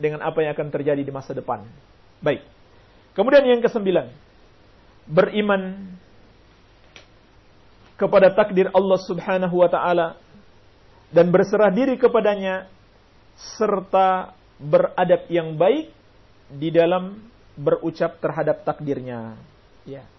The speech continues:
Uca-, wah, hindari ucapan-ucapan yang mengandung, eh, tidak setuju atau menyesali atau menyayangkan takdir Allah Subhanahu wa taala.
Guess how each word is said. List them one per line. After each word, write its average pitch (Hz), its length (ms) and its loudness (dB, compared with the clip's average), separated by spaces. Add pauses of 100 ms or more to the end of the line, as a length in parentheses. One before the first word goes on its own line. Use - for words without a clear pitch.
(1500)
Uca-, - 400 -2
wah, 156 160 0
hindari 180 480 2
ucapan-ucapan 175 880 -2
yang 175 240 -6
mengandung, 170 640 -6 (1400)
eh, 151 640 -4 (480)
tidak 190 240 -2
setuju 170 640 -8 (1200)
atau 175 480 0
menyesali 190 640 -2
atau 180 320 -4
menyayangkan 185 880 -4 (400)
takdir 165 320 -2
Allah 160 240 -2
Subhanahu 151 480 -10
wa 143 160 -4
taala. 117 300 -6